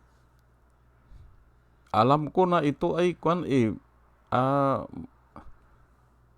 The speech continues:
baka galing din kay Kibuloy ito eh.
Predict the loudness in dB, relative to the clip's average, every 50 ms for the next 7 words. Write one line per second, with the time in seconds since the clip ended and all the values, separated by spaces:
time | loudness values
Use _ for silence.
0 | _ _ _ _ _ -10 -4 0 0 0 2 2 0 0 2 4 6 6 8 8
1 | 6 2 0 0 -2 -2 -2 -2 -2 -4 -2 -2 -4 -4 -2 0 0 2 2 2
2 | 0 -2 -4 -2 -2 -2 -2 -2